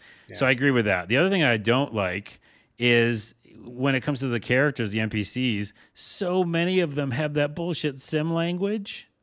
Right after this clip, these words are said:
Speaker 1: Oh, yeah.
Speaker 2: Womp, womp,
Speaker 1: Yeah.
Speaker 2: womp, womp, womp, womp, womp. Well, that's Charlie
Speaker 1: <laughs>
Speaker 2: Brown. Uh,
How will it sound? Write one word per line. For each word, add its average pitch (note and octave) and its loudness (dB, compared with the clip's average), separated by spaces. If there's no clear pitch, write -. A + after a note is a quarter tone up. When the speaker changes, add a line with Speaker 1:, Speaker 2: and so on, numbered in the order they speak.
Speaker 1:
Oh, G2+ 2
yeah. F2+ -8
Speaker 2:
Womp, D3 2
womp, A#3+ 4
Speaker 1:
Yeah. F#3 0
Speaker 2:
womp, B2+ 0
womp, A2 2
womp, A2+ 0
womp, E3+ 2
womp. G2 -2
Well, G2 -2
that's F#2 -2
Charlie E2 -4
Speaker 1:
<laughs> - -
Speaker 2:
Brown. E2+ -6
Uh, A2+ 8